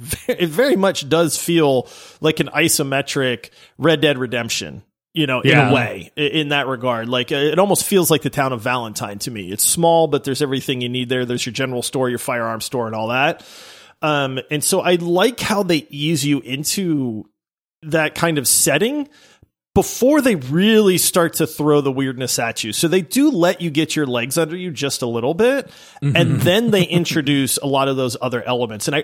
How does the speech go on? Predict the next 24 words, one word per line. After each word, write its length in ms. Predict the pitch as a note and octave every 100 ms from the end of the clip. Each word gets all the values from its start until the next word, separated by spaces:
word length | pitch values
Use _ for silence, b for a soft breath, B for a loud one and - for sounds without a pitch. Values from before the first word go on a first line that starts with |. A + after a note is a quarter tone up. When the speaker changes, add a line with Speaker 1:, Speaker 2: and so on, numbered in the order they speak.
| -
Speaker 1:
I 140 | D#3+
actually 380 | F#3+ A#3 - D#4
really 420 | E3+ D3+ E3+ F3+ D#3+
liked 460 | C3+ C3+ C#3+ -
the 80 | B2
fact 340 | - A#2+ A#2+ C3
that 120 | A2
they 140 | A#2
did 320 | G2+ C3+ D3+
that 300 | G#3+ A#3+ B3+ E3
because 340 | - F3+ C#3+
it 140 | D#3+ -
kept 440 | - G#3 G#3+ -
that 220 | E3 -
flavor, 720 | - - C#3+ C#3+ C#3+ A2 F2+ -
that 200 | A#2+ A#2+
Western 420 | C#3+ C#3+ - B2+
flavor, 600 | - C#3 C#3 A#2 A#2 G#2 B B B
throughout 480 | - E3 D3 C#3+ -
the 80 | B2+
whole 180 | B2+
game 240 | A#2 G#2 G2
that 180 | E2+ D#2
way. 320 | D#2 -